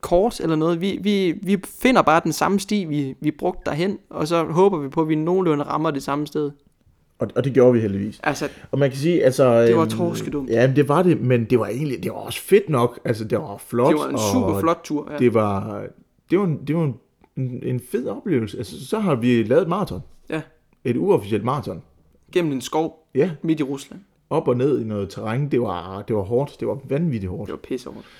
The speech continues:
Speaker 2: Øh, men det var, det var en vild, en vild fed oplevelse.
Speaker 1: Ja.
Speaker 2: Har vi, er der mere at sige om Olkon?
Speaker 1: Nej, ikke, ikke sgu. Udover det er flot at tage derhen, hvis I har mulighed for det.
Speaker 2: Ja.
Speaker 1: Det, det er virkelig, virkelig sådan...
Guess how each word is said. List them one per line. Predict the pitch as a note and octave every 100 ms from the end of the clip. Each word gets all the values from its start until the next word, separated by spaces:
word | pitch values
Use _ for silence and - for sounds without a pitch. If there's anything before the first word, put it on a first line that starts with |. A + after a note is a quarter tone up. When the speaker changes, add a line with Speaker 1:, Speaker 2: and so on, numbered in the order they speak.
| - - _ -
Speaker 2:
Øh, | A#2 G#2+
men | G#2+ G#2+
det |
var, | A2 G2+ - -
det | G2+
var |
en | G2
vild, | C#3 - -
en | C3+
vild | E3 G#3+
fed | F#3+ B2
oplevelse. | G#2 G#2+ G#2 -
Speaker 1:
Ja. | - - _ _ _ _ _ _ - -
Speaker 2:
Har | - - G3+
vi, | - -
er | F3
der | G#3+
mere | G3+ G#3+
at |
sige | G#3
om | G#3+
Olkon? | G3+ A#3+ B2 - -
Speaker 1:
Nej, | - - - - -
ikke, | - - - -
ikke | -
sgu. | - D#3 C#3 - - _ _ -
Udover | F3 D#3+ D#3+
det | D3 E3
er |
flot | D3+ D#3+ E3 - D#3
at | D#3+ D#3+ D#3 D3+ -
tage | D#3
derhen, | C#3+ E3 F#3+ G3 _
hvis | - C#3+ -
I | D3+
har | C#3 D3+
mulighed | E3 E3 E3+
for | D#3
det. | C#3+ _ -
Speaker 2:
Ja. | E3 - _ -
Speaker 1:
Det, | E3 D3+
det | D3+
er |
virkelig, | D3 E3 D3 C#3 C3+ D3
virkelig | D#3 D3+ C#3+
sådan... | D#3 C#3+